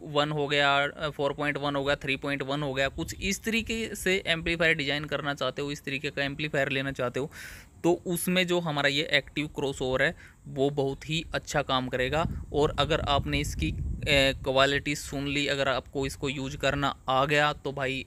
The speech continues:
आप मतलब जो ये बकवास एम्पलीफायर आ रहे हैं ना, इनको सुनना ही बंद कर दोगे, ठीक है। तो ये चीज़ होती हैं इन दोनों क्रॉसओवर्स में।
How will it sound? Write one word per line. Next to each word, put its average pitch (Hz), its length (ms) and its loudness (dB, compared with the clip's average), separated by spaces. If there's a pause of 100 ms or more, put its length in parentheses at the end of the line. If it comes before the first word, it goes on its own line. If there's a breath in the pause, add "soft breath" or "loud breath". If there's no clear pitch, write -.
आप 127 320 -2 (220)
मतलब 135 440 -2 (800 loud breath)
जो 139 200 2
ये 139 300 6 (100)
बकवास 139 440 0
एम्पलीफायर 147 480 4
आ 131 200 4
रहे 143 140 4
हैं 156 60 2
ना, 220 180 2 (260)
इनको 139 280 -4
सुनना 127 320 -2
ही 139 100 4
बंद 131 220 0
कर 113 160 -2
दोगे, 98 300 -6 (720 soft breath)
ठीक 147 140 0
है। 202 160 8 (760)
तो 147 60 6
ये 160 220 6
चीज़ 175 240 0
होती 151 300 -2
हैं 180 240 0
इन 143 240 -2
दोनों 151 320 0 (220)
क्रॉसओवर्स 127 600 -2
में। 104 120 -4